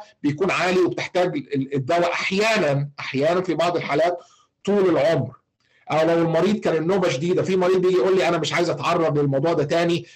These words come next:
انا مستعد ان انا اخد الدواء طول عمري عشان الريسك عالي، مش عاوز ابقى زي والدي او زي والدتي او زي جدتي اللي حصل لهم". في هذه الحاله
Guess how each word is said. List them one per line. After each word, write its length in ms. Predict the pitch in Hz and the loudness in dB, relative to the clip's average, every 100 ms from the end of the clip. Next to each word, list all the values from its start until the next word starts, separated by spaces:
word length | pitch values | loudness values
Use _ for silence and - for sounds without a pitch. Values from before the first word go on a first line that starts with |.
| - | -6
انا 140 | 165 175 | -2 -2
مستعد 440 | 151 - 139 175 | -2 -4 -2 -2
ان 120 | 151 | -2
انا 160 | 165 156 | 0 -2
اخد 200 | 170 147 | -2 -4
الدواء 200 | 139 165 | 0 0
طول 180 | 165 135 | 0 0
عمري 260 | 175 165 | 0 0
عشان 340 | 127 - 165 160 | -2 0 0 0
الريسك 440 | 139 160 - - | 0 -2 -2 -4
عالي، 440 | 117 139 160 160 - - | -4 0 0 -2 -6 -12
مش 140 | 107 | -6
عاوز 240 | 143 165 156 | -2 0 0
ابقى 220 | - 139 | -2 -2
زي 120 | 151 | 0
والدي 560 | 151 143 151 147 151 139 | 2 2 0 0 0 0
او 80 | 135 | 0
زي 180 | 147 | 0
والدتي 600 | 147 139 131 147 147 143 127 | 2 0 0 -2 -2 -2 -2
او 100 | 131 | -2
زي 400 | 143 143 139 139 | 0 0 0 0
جدتي 680 | 135 131 156 160 143 135 - - | -2 -2 -2 -2 -2 -4 -8 -6
اللي 140 | 143 147 | -4 -2
حصل 340 | 160 147 143 | -4 -2 0
لهم". 260 | 160 139 - _ _ - | 0 -2 -6 _ _ -2
في 80 | 185 | 0
هذه 200 | 175 214 | 2 0
الحاله 380 | 233 - 185 | -2 -2 -2